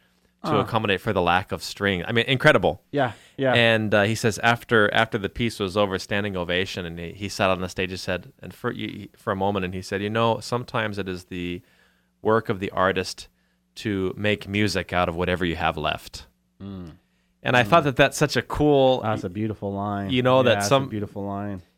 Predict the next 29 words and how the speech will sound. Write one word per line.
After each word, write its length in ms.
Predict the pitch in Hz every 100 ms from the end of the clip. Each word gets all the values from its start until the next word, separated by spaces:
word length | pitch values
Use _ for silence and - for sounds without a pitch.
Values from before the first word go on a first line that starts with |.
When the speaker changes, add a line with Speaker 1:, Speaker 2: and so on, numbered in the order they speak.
| _
Speaker 1:
You 80 | -
have 220 | 110 123
to 80 | -
make 260 | 117 113 107
music 380 | 110 123 104 104
out 140 | 95
of 80 | 92
what 200 | 107 -
you've 120 | 107
got 260 | 87 101 90
left, 360 | 104 98 -
and, 200 | 101 92
and 120 | 104 107
you 140 | 104
really 260 | 117 117 101
see 300 | - 127 120
that, 340 | 95 87 85
I 140 | 87
think, 340 | 87 104 85 82
in 100 | 90
this, 340 | 90 - -
uh, 360 | - - 160 98 - _ _ _ _ _ _ _
this 160 | 123 113
effort 340 | 123 110 107
to 80 | -
make 480 | 101 107 98 - - _ _
music 480 | 107 110 95 90 -
out 140 | 90
of 380 | 85 80 - -